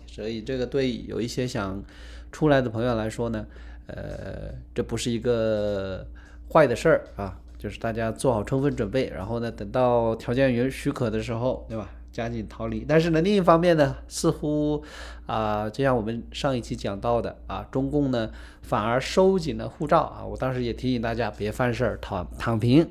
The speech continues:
啊，躺平主义啊，不仅仅是这个，啊，一种非暴力不合作运动，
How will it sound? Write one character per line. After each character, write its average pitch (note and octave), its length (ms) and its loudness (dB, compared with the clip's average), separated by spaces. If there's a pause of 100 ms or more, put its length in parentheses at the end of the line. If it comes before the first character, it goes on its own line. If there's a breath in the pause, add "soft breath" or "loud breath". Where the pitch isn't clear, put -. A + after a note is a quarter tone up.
(100)
啊， G2+ 240 -4
躺 B2 200 2
平 C#3 200 4
主 C3 140 2
义 D3 220 -2
啊， A#2+ 180 -10
不 - 160 -10
仅 C#3 180 -6
仅 C#3 160 -6
是 B2 540 -4
这 B2+ 120 -2
个， G2+ 500 -6 (500 loud breath)
啊， G#2 320 -10
一 A#2+ 100 -4
种 G2+ 360 -6
非 C#3 160 0
暴 C3+ 160 6
力 C3+ 80 2
不 C3+ 120 -4
合 A#2 160 -6
作 C3 140 0
运 C#3 220 0
动， C#3+ 160 -4